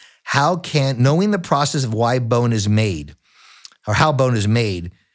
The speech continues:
can we replace this? So they had oral estrogen, patch estrogen, cream estrogen,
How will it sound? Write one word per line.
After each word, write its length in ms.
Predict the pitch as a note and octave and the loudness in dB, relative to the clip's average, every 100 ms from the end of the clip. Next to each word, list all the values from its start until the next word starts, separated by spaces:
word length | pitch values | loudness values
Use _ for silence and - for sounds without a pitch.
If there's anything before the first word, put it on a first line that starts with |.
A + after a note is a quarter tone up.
| _ - | _ -2
can 180 | D3+ | 0
we 80 | C#3 | 2
replace 560 | C#3 C3+ - A#3 A3+ - | 0 0 -2 -2 -2 -6
this? 320 | - - - _ _ - - | -10 -12 -12 _ _ -20 -12
So 140 | - | -4
they 180 | C#3+ C3+ | 0 0
had 360 | A2+ C#3 A#2+ - - | 2 0 0 -6 -4
oral 360 | C#3+ E3+ F3 | 0 0 -2
estrogen, 640 | - C#3+ - D3+ D#3 D#3 - _ - | -2 -2 -2 -2 0 0 -4 _ -8
patch 380 | - C3+ D3 - | -2 -2 -2 -4
estrogen, 520 | C#3 C#3 D3+ C3+ C#3 | -2 -2 -2 0 -2
cream 380 | - - C3+ D3 | -2 -2 0 2
estrogen, 640 | C#3 B2+ C#3 B2 C3+ C#3 | 0 -2 -2 -2 0 0